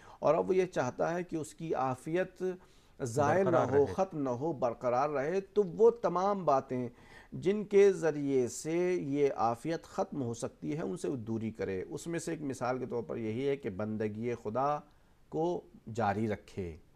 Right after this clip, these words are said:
Speaker 1: زبان کو محفوظ رکھے۔ جو لوگ شریر ہیں، جو شیطنت جن کے اندر پائی جاتی ہے، ان
Speaker 2: ان
Speaker 1: سے
Speaker 2: سے
Speaker 1: دور
Speaker 2: دور رہے۔
Speaker 1: رکھے، دور رہے۔ جہاں پر انسان کو جسمانی یا روحانی بیماری کا خطرہ لاحق ہے،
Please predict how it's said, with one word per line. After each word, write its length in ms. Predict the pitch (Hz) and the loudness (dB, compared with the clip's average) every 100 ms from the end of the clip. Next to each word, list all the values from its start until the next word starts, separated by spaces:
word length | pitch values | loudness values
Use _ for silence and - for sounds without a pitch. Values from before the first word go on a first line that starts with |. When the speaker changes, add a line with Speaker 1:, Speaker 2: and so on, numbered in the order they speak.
| _ - _ | _ -20 _
Speaker 1:
زبان 520 | 107 107 117 127 147 147 | -6 0 4 4 2 -2
کو 240 | 143 147 | -4 -4
محفوظ 500 | 127 98 - 107 101 | -2 -6 -8 -10 -6
رکھے۔ 500 | 104 98 - 107 92 - - - - - | -8 -8 -6 -4 -4 -10 -20 -20 -20 -14
جو 440 | 127 120 156 185 202 | -12 -2 4 6 6
لوگ 640 | 165 139 143 175 196 202 | 4 0 2 6 6 4
شریر 500 | 180 - 175 160 220 | -2 -2 -2 0 0
ہیں، 320 | 202 143 123 - - _ _ _ _ - | 0 0 -2 -6 -14 _ _ _ _ -20
جو 320 | 127 165 208 | -2 2 4
شیطنت 680 | 196 165 151 - 175 220 214 | 2 0 0 0 -2 -2 -4
جن 200 | 151 156 | -8 -2
کے 100 | 147 | -2
اندر 220 | 139 127 | 0 -2
پائی 260 | 120 110 110 | 0 -2 0
جاتی 380 | 107 - 139 | -4 -4 -4
ہے، 40 | 120 | -2
ان 80 | 123 | -4
Speaker 2:
ان 60 | |
Speaker 1:
سے 140 | 110 113 | -4 -4
Speaker 2:
سے 100 | 107 | -2
Speaker 1:
دور 160 | 101 | -2
Speaker 2:
دور 80 | 92 | -2
رہے۔ 60 | 95 | -4
Speaker 1:
رکھے، 300 | - - 98 | -10 -16 -12
دور 280 | 110 135 | -4 -2
رہے۔ 380 | 123 101 95 87 85 - - - - 127 | -2 -4 -6 -10 -14 -20 -20 -20 -14 0
جہاں 320 | 160 156 202 | 0 4 2
پر 200 | 202 196 | 4 2
انسان 520 | 175 147 156 156 170 | 2 0 4 4 2
کو 220 | - 190 | 0 2
جسمانی 1080 | 180 135 165 170 170 160 165 190 226 226 185 | 2 -2 -8 -6 0 0 0 -2 -4 -4 2
یا 240 | 208 240 | 4 6
روحانی 640 | 233 208 196 175 202 247 254 | 4 2 2 4 0 0 -4
بیماری 600 | 165 170 151 143 135 147 | 2 2 4 2 2 -4
کا 200 | - 139 | 0 0
خطرہ 420 | - 127 127 120 | 0 -4 -2 0
لاحق 500 | 113 101 104 107 - | 2 0 -2 -6 -4
ہے، 260 | 127 160 | 2 2